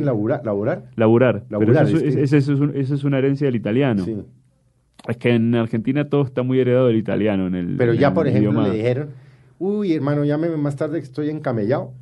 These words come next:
Speaker 2: Sí.
Speaker 1: Ya eso ya
Speaker 2: Sí,
Speaker 1: se la dijeron.
Speaker 2: sí, sí, sí, sí, sí, sí.
Speaker 1: Vea qué palabras, Ricardo, que uno toma,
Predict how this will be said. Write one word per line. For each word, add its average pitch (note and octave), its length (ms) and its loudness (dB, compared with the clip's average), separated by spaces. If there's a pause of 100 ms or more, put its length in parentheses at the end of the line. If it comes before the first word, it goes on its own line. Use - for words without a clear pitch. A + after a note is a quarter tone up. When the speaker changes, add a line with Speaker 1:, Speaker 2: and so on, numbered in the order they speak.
Speaker 2:
Sí. A2+ 320 0 (440)
Speaker 1:
Ya B2+ 160 0
eso C#3 140 -2
ya C#3+ 120 0
Speaker 2:
Sí, - 80 0
Speaker 1:
se C#3+ 40 -2
la B2+ 80 0
dijeron. F#2+ 500 -2
Speaker 2:
sí, - 140 -12
sí, G#2 100 -8
sí, G#2+ 220 -16
sí, A2 240 -14
sí, B2+ 60 -18 (220)
sí. - 60 -20 (360)
Speaker 1:
Vea C3 220 -2
qué C3 100 -4
palabras, A#2 640 -2
Ricardo, A#2 400 -4
que B2+ 100 -6
uno B2+ 160 0
toma, C3 320 0